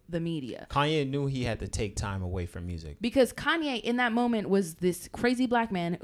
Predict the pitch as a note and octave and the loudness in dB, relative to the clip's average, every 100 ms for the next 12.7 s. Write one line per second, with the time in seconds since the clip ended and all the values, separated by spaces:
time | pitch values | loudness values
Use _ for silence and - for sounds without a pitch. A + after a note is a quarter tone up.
0 | - A3 G3 F3 - _ _ _ _ F3+ | -2 2 2 2 -2 _ _ _ _ 2
1 | F#3+ G#3 A3 G#3 G3 G#3 F#3+ F#3 F3+ F3 | 6 6 6 4 6 6 6 2 4 4
2 | D#3+ - - - _ _ - - _ _ | 4 0 -20 -20 _ _ -20 -20 _ _
3 | - - _ - F3+ E3+ D3 - F#3+ - | -20 -20 _ 2 6 6 4 2 -2 -2
4 | - - - - A#3 A#3 G#3+ F3+ - C4+ | -8 -14 -14 2 6 6 4 2 2 4
5 | C#4 A3 G3+ A3 G3 G#3+ G3+ F#3+ - - | 6 6 6 6 4 6 6 4 0 -16
6 | - G#3 G#3+ - - _ - A#3 A3+ B3 | 2 4 4 0 -16 _ 6 6 4 2
7 | A#3 A3+ A#3+ C4 A3+ A3 A3+ G3+ F#3+ G3 | 8 10 10 6 6 8 10 10 8 6
8 | G#3+ G#3+ G#3+ G#3 G3+ G#3 F#3+ F#3+ - - | 4 2 2 0 2 4 4 4 -4 -8
9 | - B3 - - - - - C4 A3 A3 | 6 6 6 0 -18 -8 6 6 6 4
10 | A3 G#3+ G#3 G#3 - G3 F#3 E3 G#2+ F#3+ | 6 6 6 6 0 -4 -2 -2 -4 -6
11 | - E3 E3 A#3 A3 A3+ B3 C4 A#3 A3 | -4 -2 4 6 6 6 6 8 10 10
12 | A3+ A3 G#3+ G3 G3 - | 8 6 6 6 4 2